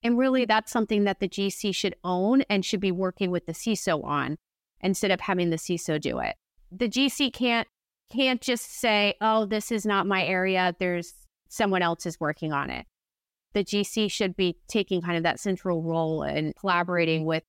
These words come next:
cross-functional leaders and taking the lead on the disclosure aspect.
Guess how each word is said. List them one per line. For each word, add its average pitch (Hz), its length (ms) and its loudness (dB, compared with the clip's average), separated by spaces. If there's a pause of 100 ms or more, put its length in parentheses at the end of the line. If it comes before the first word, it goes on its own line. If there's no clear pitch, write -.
(100)
cross-functional 175 720 -2
leaders 165 520 0
and 156 320 0
taking 190 440 0 (280)
the 190 80 0
lead 196 300 0
on 175 160 2
the 165 80 2
disclosure 170 520 -2
aspect. - 600 -2